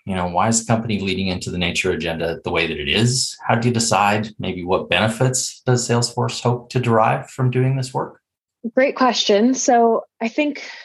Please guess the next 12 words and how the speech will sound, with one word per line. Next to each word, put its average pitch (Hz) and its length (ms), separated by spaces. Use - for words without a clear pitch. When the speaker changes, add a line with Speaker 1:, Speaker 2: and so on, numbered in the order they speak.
Speaker 2:
why 254 500
Salesforce, 208 840
why 202 160
a 196 60
technology 185 560
company? 175 420
It's 175 140
something 190 400
I 190 80
hear 175 500
a 180 80
lot. - 500